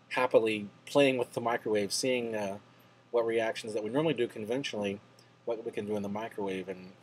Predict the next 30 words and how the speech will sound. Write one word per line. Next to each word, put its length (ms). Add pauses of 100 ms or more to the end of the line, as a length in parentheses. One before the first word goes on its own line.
and 300
if 120
it 160
is 140
able 160
to 60
help 240
us. 320 (600)
The 80
big 160
key 180
of 100
the 80
microwave 520
was 340
to, 380
um, 220 (840)
i-, 80 (200)
not 180
only 200
increase, 500 (460)
uh, 140
the 80
speed 260
of 80
the 60
reaction 520
so 100
that 120
it, 120